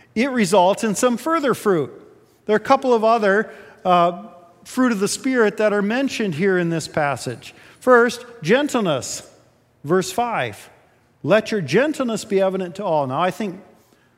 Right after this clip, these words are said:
perhaps Paul is thinking about what he has just said, because he has just talked about this fight that's going on in the church between two women, Euodia and Syntyche,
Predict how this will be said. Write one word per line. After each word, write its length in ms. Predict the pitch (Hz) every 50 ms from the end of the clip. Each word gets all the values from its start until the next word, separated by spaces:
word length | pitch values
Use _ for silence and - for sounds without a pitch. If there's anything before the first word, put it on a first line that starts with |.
| _ _ _ _ _ _ _ _
perhaps 360 | - 190 185 180 - - - - 165 -
Paul 320 | - 208 202 196 196 180
is 140 | 156 135 -
thinking 300 | - 214 196 170 202 180
about 220 | 160 147 165 165 165
what 140 | 165 165
he 80 | 170 160
has 180 | 151 131 107 104
just 360 | 101 - 233 277 262 - -
said, 340 | - 233 220 175 139 127 120 - - - - - _ _ _ _ _ _ _ _ _ _ _
because 280 | - 151 - 190 175 147
he 100 | 185 175
has 140 | 165 151
just 240 | 151 240 262 - -
talked 340 | - 233 233 233 226 226 -
about 320 | 185 160 170 165 165 165
this 220 | 165 156 139 - -
fight 380 | - - 220 214 226 226 226
that's 220 | - 147 131 - -
going 300 | - 160 151 151 147 147
on 280 | 147 147 147 147 147
in 120 | 147 143 143
the 100 | 143 135
church 400 | 135 - - 196 190 185 - -
between 360 | 156 147 - - 180 165 156
two 200 | 147 - 190 180
women, 400 | 175 175 190 196 170 135 113 104 - - - - - _
Euodia 480 | 156 160 180 185 175 180 185 190 185 170
and 140 | 156 143 139
Syntyche, 640 | - - 208 202 - - 165 - - 151 127 101